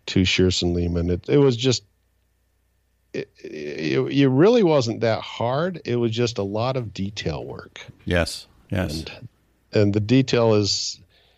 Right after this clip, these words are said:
Speaker 1: mind-numbing, and especially in this business where we're so highly regulated. Um, but it, I mean, it wasn't,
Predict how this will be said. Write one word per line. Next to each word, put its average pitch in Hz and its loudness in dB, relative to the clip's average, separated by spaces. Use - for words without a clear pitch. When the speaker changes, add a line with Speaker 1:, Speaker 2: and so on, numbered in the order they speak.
Speaker 1:
mind-numbing, 98 0
and 85 -10
especially 135 2
in 117 0
this 104 0
business 80 -10
where 90 -2
we're 87 -2
so - 0
highly 107 0
regulated. 82 -6
Um, 90 0
but 127 0
it, 156 0
I 156 2
mean, 151 6
it 139 4
wasn't, 131 2